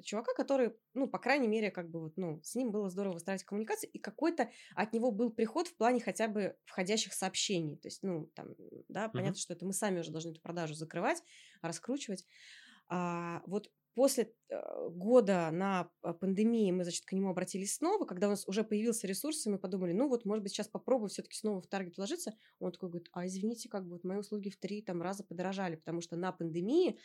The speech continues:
Speaker 1: все ушли в онлайн, и все таргетологи просто стали какими-то золотыми таргетологами". Да.
Speaker 2: <laughs>
Speaker 1: То есть, ну, мы уже не могли себе его позволить, потому что, а, услуги на всё это выросли в разы, в разы, в разы.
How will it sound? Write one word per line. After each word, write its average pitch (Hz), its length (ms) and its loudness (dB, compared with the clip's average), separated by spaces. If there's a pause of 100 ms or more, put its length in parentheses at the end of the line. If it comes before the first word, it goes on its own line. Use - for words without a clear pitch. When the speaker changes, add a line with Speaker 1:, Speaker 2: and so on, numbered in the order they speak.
(220)
Speaker 1:
все 214 220 4
ушли 185 240 0
в 170 80 -2
онлайн, 233 420 4
и 196 280 -4
все 202 180 -2
таргетологи 196 560 -2
просто 202 320 -4
стали 185 480 0
какими-то 175 460 -6
золотыми 175 420 0
таргетологами". 170 880 0
Да. 160 260 2
Speaker 2:
<laughs> - 60 -20 (400)
Speaker 1:
То - 40 -4
есть, 185 120 -4
ну, 214 100 6
мы 208 140 6
уже 226 160 4
не 226 80 2
могли 220 240 2
себе 180 220 -2
его 165 140 -4
позволить, 165 580 -6 (240)
потому 170 200 0
что, 180 340 -2 (120)
а, 160 880 -4
услуги 196 400 -2
на 175 420 -4
всё 165 160 -6
это 220 200 -2
выросли 185 400 -4
в 156 100 -4
разы, 175 300 0
в 175 40 -4
разы, 170 240 -4
в 170 60 -8
разы. 160 340 -6